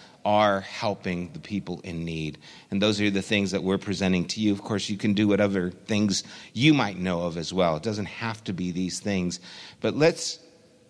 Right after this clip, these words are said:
allow Christmas to still change the world as we know it. And again, thank you guys for filling the stocking so quick. And we'll post up the Warrior for Children as well as put something together for For a Reason so that you guys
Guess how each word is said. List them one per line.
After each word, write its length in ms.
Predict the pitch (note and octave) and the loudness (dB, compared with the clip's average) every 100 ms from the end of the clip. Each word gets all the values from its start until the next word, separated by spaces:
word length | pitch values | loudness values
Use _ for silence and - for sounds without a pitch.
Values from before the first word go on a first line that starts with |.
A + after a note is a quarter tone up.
| _ _ - | _ _ -12
allow 240 | - B2+ A#2+ | -2 0 0
Christmas 540 | - B2 - A2 G#2+ | 0 -4 -2 -4 -4
to 140 | - F#2+ | -6 -8
still 480 | - G2 F#2 F2 - - - | -6 0 0 0 -6 -20 -10
change 460 | - G2 F2+ F2 D#2+ | -8 -4 -2 -2 -4
the 80 | |
world 340 | D2+ D#2+ D#2 D2+ | -4 -2 -2 -4
as 180 | D#2 D#2 | -8 -6
we 120 | D#2 | -4
know 240 | D#2 C#2+ | -4 -6
it. 180 | C#2 - | -10 -12
And 140 | F2+ E2 | -8 -6
again, 300 | D#2+ G2 F2+ | -2 0 0
thank 280 | A#2+ B2 | 2 2
you 80 | B2+ | 2
guys 280 | A#2 A2 G#2+ | 4 4 4
for 140 | A2 | -6
filling 460 | F#2+ A#2+ A#2 A2+ A2 A2 - - | -4 2 4 4 0 -6 -16 -10
the 80 | |
stocking 500 | F#2+ - A#2+ A#2+ B2+ | -2 2 2 2 -6
so 240 | A#2+ B2+ A2 | -2 0 0
quick. 400 | - A#2+ A2 - - - | 0 0 0 -6 -20 -10
And 120 | F#2 | -2
we'll 140 | G#2 A#2 | 2 2
post 480 | C3 B2 A#2 - - | 4 2 2 -4 -2
up 260 | A#2 A2+ G#2 | 0 0 0
the 80 | |
Warrior 320 | G2 G#2+ G#2+ G#2 | 0 2 2 0
for 160 | G#2 | -2
Children 640 | F#2+ C#3 A#2+ A2+ A2+ A2+ G#2+ | -2 2 2 4 2 0 -2
as 340 | A2+ A2 G#2 | -4 -4 2
well 220 | G#2 G#2 | 4 4
as 160 | G2+ - | 2 -2
put 180 | A2+ - | -8 -6
something 300 | G#2+ A2+ G2+ | -4 -2 -2
together 440 | F#2+ G2 G2 G2 | 2 4 4 2
for 180 | - E2+ | 0 -8
For 280 | - G2 F#2 | -2 2 2
a 20 | |
Reason 380 | G2+ G2+ G2 G2 | 2 2 0 -2
so 140 | F#2 | -4
that 140 | E2+ | -6
you 120 | E2+ F2+ | -4 2
guys 380 | F#2 F2+ F2 | 4 2 0